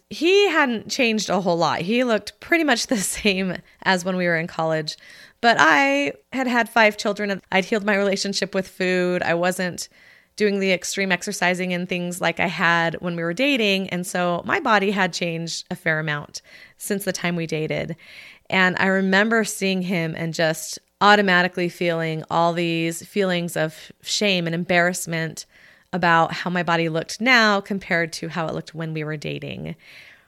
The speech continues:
This was right before, maybe at the very beginning of my body peace journey. And I've actually run into him a couple of times since then at our kids' soccer games. And even though I've made a lot of progress in this area,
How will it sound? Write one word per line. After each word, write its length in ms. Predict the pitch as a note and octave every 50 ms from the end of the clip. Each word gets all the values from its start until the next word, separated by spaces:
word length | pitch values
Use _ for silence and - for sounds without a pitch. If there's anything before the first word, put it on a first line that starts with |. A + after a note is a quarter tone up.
| _ _ _ _ _ _ _ -
This 240 | G3 A3 A3 A3 -
was 220 | C#4 C4+ G#3+ E3+
right 300 | D#3+ E3+ F3 E3+ E3+ -
before, 680 | G3 G3 F#3+ - - E3+ E3+ E3 E3 E3 E3 E3+ E3 E3+
maybe 360 | E3+ F3+ F3+ F#3+ F#3+ F#3+ G3+
at 100 | F3 E3
the 80 | F3+ E3+
very 360 | D#3 D3+ E3 E3 E3 E3+ E3+
beginning 500 | E3 F3+ E3 - E3 E3 E3 E3+ F3 F3+ -
of 360 | - D#3 E3 E3 F3 F3 F3
my 180 | F3+ F3 E3
body 320 | E3 E3+ E3 E3 E3+ F3+ F#3+
peace 320 | - - E3 F3 - -
journey. 540 | - D#3+ D#3 D#3+ D#3+ D#3 E3+ F#3+ A3+ A3+ A3 _ _ _ _ _ - - _ _ _ _ _ _ _ _ -
And 120 | G3+ G#3+
I've 140 | G#3+ G#3+ G3 -
actually 400 | F#3+ A3 A#3 - - C4 B3 G#3+
run 180 | G3+ F#3+ G3+
into 200 | G3 G#3 A3+ A#3
him 200 | G3+ F#3+ G#3 G3
a 40 | A#3
couple 360 | - - - G#3 - - G#3+
of 120 | G#3 G#3 -
times 480 | - - G3 F#3 F3+ F#3+ F#3+ - -
since 360 | - - - F3 F3 F#3 -
then 420 | - - F3+ F3 F3 F#3 G3 G#3+ A3 G#3+ -
at 380 | E3+ E3+ E3 D#3+ D#3 - - _ -
our 140 | D#3+ E3 D#3+
kids' 280 | - - F#3+ E3 D#3+
soccer 340 | - - D#3+ E3+ - G3 F#3+
games. 600 | F3 F#3+ F#3 F#3+ F#3+ G3+ G#3 A3+ A#3+ A3+ - - _ _ - - - - - - _ -
And 180 | G3+ G#3+ G#3+
even 260 | - - A3+ A3 C4 A#3+
though 100 | A3+ G#3
I've 160 | G3 G3+ F#3
made 160 | G3 F#3+ F3
a 60 | F3
lot 380 | D#3+ D#3+ D#3+ E3+ F3 E3+ F3 F3
of 80 | F3+
progress 480 | - - - D#3+ E3 E3+ F3+ F3+ - -
in 60 | G3
this 140 | G3+ F#3 - -
area, 560 | F#3 F#3 F#3 G3 G3+ G3+ G#3 G#3+ A#3 A#3+